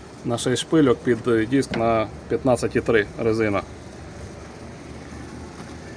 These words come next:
Переворотні уші, все з П Т С чотири.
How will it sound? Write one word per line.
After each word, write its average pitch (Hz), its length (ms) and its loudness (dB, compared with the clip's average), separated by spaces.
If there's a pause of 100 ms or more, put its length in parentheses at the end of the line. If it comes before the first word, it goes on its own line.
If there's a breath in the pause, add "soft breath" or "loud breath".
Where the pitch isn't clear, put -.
(460)
Переворотні 123 680 4
уші, 120 260 2
все 113 220 -2
з - 40 -10
П 117 160 -2
Т 127 140 -2
С 120 200 2
чотири. 165 540 0